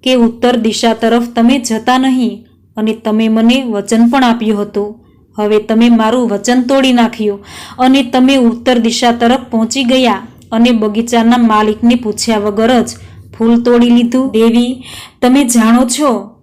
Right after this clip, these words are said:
આ બગીચાના માલિકે ફૂલ ઉગાડવા માટે કેટલી મહેનત કરી હશે, તેણે કેટલી મહેનત કરી હશે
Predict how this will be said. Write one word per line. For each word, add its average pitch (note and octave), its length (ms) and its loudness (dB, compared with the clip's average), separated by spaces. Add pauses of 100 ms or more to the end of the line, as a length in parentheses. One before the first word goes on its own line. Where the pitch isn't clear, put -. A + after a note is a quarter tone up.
(140)
આ A3 140 0
બગીચાના A3+ 680 0
માલિકે A3+ 560 0
ફૂલ A3+ 380 0
ઉગાડવા A3 360 0
માટે A#3 380 2
કેટલી B3 480 -4
મહેનત B3+ 440 0
કરી A#3 320 0
હશે, G3+ 380 -8
તેણે B3+ 260 4
કેટલી B3 480 -2
મહેનત A3+ 480 0
કરી B3+ 320 2
હશે A3 460 -2